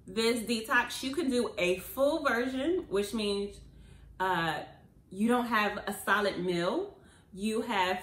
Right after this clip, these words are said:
three smoothies in a day with snacks. And the modified version is you have one healthy meal,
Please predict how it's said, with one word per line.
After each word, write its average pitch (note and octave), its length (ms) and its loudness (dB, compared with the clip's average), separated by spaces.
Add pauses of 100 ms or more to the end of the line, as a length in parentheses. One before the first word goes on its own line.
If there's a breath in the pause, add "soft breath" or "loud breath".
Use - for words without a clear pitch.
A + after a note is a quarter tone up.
three A3+ 440 -2
smoothies A#3+ 680 -4
in D4+ 120 -2
a D#4+ 100 -2
day D#4+ 480 -2 (100)
with B3+ 240 -2
snacks. - 680 -4 (1080)
And G3+ 240 4
the F#3+ 60 2
modified A#3+ 500 4
version F#3 380 2
is F3+ 320 0
you A#3 100 -2
have F#3+ 260 2
one C4 280 2
healthy B3+ 500 0
meal, D#3+ 500 -2